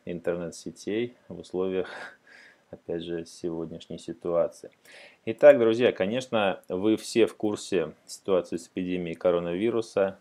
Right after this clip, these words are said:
глобальным карантином во многих странах, который в данный момент заставляет миллионы людей круглосуточно находиться дома.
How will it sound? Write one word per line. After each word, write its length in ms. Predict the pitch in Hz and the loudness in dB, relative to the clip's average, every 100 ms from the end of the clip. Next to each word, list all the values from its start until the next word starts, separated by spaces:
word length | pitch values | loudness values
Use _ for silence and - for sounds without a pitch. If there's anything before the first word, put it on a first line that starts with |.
| _ | _
глобальным 560 | 90 87 85 87 82 82 | -4 -2 0 0 -2 -6
карантином 640 | - 87 87 127 123 113 | -4 -4 -4 -6 -4 -2
во 100 | 107 | -2
многих 320 | 107 101 92 | -2 -6 -8
странах, 540 | - - 98 92 92 - | -10 0 2 2 -4 -6
который 340 | 90 95 87 | -6 -2 -2
в 80 | 85 | 2
данный 260 | 98 110 | 2 2
момент 480 | 104 101 98 95 92 - | -2 -4 -4 -6 -8 -10
заставляет 800 | 90 90 - 82 82 90 87 - _ | -10 -6 -2 -2 0 -2 -2 -12 _
миллионы 440 | 98 92 92 90 | -4 0 0 0
людей 340 | 85 82 87 98 | -2 -4 -4 -4
круглосуточно 720 | - 90 87 - 82 85 87 | -4 -2 0 -2 -8 -10 -8
находиться 560 | 85 - 87 82 - 87 | -10 -4 -4 -4 -8 -6
дома. 360 | 85 73 - | -4 -4 -8